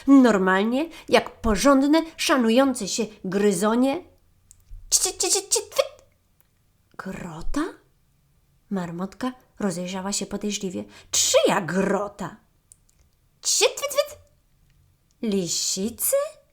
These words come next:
Wiewióreczki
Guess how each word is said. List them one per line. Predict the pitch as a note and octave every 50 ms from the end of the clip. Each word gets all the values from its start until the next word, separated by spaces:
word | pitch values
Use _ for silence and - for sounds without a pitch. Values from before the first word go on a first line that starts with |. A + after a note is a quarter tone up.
| _ _ _ _ _ _ _ _ _ _ _ _ _ _ _ _ - - - _ _ _ _ _ _ _ _ _ _ _ _ - - - -
Wiewióreczki | B3+ C#4+ D4+ D4 - - G3+ G3 G3 G3+ A3 B3 A#3+ - - - - B3